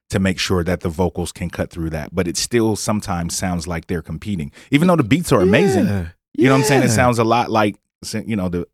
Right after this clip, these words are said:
Speaker 1: the artist and the beat is competing 'cause Just wanna shine too. You know what I mean?
Speaker 2: Yes.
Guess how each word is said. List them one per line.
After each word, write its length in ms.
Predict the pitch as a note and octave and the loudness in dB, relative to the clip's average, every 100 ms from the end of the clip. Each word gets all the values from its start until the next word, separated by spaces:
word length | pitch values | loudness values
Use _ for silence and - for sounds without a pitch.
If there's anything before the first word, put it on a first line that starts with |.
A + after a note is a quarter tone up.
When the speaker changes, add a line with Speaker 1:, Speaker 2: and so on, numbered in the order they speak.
| - | -12
Speaker 1:
the 380 | F2 E2 D2+ - | -8 -8 -8 -6
artist 380 | F#2+ F#2+ F2+ - | -4 -4 -4 -6
and 120 | E2 | -8
the 60 | D2+ | -8
beat 240 | D#2 F#2 | -6 -6
is 220 | D#2 D2 - | -6 -10 -14
competing 500 | - D#2 G2 E2 C#2+ | -14 -10 -8 -8 -8
'cause 220 | D#2+ D#2 | -12 -12
Just 340 | - G2+ G2+ | -2 -2 0
wanna 160 | F2+ F2 | -2 -4
shine 360 | - F2 E2+ E2+ | -4 -4 -6 -4
too. 280 | C#3+ G#2 - | -4 -4 -8
You 120 | F2+ | -8
know 60 | F#2 | -4
what 80 | F2+ | -4
I 40 | |
mean? 220 | F#2 F#2 F#2+ | -4 -4 -2
Speaker 2:
Yes. 680 | B2+ D3 C3+ G2+ - - | 0 2 0 -2 -6 -8